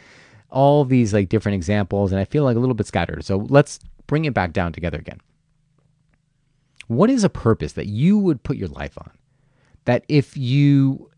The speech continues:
just in its pursuit, it would be worth dedicating your life? Next, how would it feel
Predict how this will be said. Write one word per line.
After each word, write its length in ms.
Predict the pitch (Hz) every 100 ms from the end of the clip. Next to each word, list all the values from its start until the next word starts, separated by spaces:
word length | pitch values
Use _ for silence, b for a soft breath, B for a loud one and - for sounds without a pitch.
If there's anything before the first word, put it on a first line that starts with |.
| _ -
just 320 | 139 165 180 -
in 240 | - 151
its 100 | 131
pursuit, 680 | - 104 - - 175 101 - -
it 120 | 120
would 180 | 113 101
be 120 | 107
worth 680 | 98 98 95 - - _ _ -
dedicating 420 | 110 107 104 90
your 140 | 85
life? 220 | 80 - - _ _ _ _ _ _ _ _ _ _ _ _ _ _ _ _ _ _ _ _ _ _ _ _ _ _ _ _ _ _ _ _ _ _ _ _ _ _ _ _ _ _ _ 120
Next, 500 | 143 127 80 - 120
how 260 | - 185
would 180 | 262 262
it 180 | 170 101
feel 680 | _ - 180 233 117 -